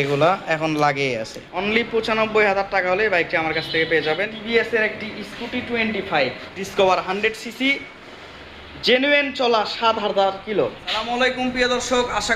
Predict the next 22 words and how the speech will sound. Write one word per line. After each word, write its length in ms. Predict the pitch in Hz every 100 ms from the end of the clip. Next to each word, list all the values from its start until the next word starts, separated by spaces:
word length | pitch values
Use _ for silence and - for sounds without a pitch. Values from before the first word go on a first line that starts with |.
| 226
করছি 200 | 220 226 -
সকলেই 340 | 220 220 220 196
ভালো 140 | 196 202
আছেন, 200 | 196 214 208
ভালো 120 | 175 190
থাকেন, 220 | 190 196 202 -
সবাই 180 | 185 185 -
সুস্থ 200 | 190 - 202
থাকুন, 260 | 202 202 220 220
দোয়া 140 | 180 170
করি 120 | 175 165
আল্লাহ 180 | 156 156
তাআলার 240 | 156 156 147
কাছে। 200 | 151 190 208 208 208
সম্পূর্ণ 460 | 202 202 220 226 233 226 -
ফ্রেশ 300 | - 220 185 - - - - - - -
এবং 100 | 165 185 -
আনটাচ 300 | 220 220 247 247
ইঞ্জিনের 300 | 247 233 233 190
বাইক 160 | 190 202 196
দিয়ে 140 | 233 233
একদম 220 | 220 214